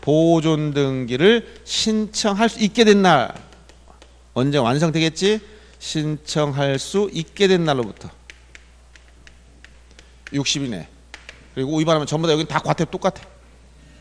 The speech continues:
토지건물 묻지 않고. 자, 그래서 부동산 등기 특별조치법상 의무 육십 일, 부동산 등기법상 의무 일 개월. 알았어요? 등기법 의무 일 개월.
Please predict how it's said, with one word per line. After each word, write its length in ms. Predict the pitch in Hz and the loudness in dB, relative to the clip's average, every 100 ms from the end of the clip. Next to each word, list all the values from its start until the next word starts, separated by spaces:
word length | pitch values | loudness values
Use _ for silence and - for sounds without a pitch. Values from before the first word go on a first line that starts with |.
| - - | -20 -20
토지건물 400 | - 214 202 185 | 0 2 6 4
묻지 220 | 135 139 131 | 4 -2 -6
않고. 180 | 131 - - _ _ _ - _ - - _ - - | -6 -14 -20 _ _ _ -20 _ -20 -20 _ -20 -8
자, 120 | 135 | -2
그래서 500 | 151 127 117 170 185 - - - | 0 0 2 0 0 -12 -20 -14
부동산 420 | - 147 185 180 | -2 4 6 6
등기 160 | 170 160 | 2 0
특별조치법상 1300 | 208 - - 220 220 220 208 202 196 202 185 185 175 | -6 -8 0 6 6 6 4 2 -2 0 2 2 2
의무 640 | 147 185 185 196 226 240 247 | 4 6 8 8 8 8 6
육십 400 | 175 170 - 208 | 2 0 0 0
일, 580 | 208 220 220 233 226 - - - | 6 8 8 6 0 -16 -20 -8
부동산 440 | 143 196 180 156 | -4 -2 -2 0
등기법상 500 | 180 214 180 196 202 | 0 0 -2 -2 0
의무 180 | 196 208 | 0 -2
일 280 | 170 175 220 | 0 4 4
개월. 640 | 208 214 190 147 104 90 80 - - | 6 6 6 6 2 -4 -12 -16 -4
알았어요? 500 | 143 151 185 220 233 - - _ _ _ _ | -2 0 2 0 -2 -14 -20 _ _ _ _
등기법 400 | - 143 156 175 | -2 0 4 6
의무 220 | 151 147 190 | 6 6 4
일 180 | 151 | 4
개월. 520 | 175 208 180 139 107 | 6 8 8 6 0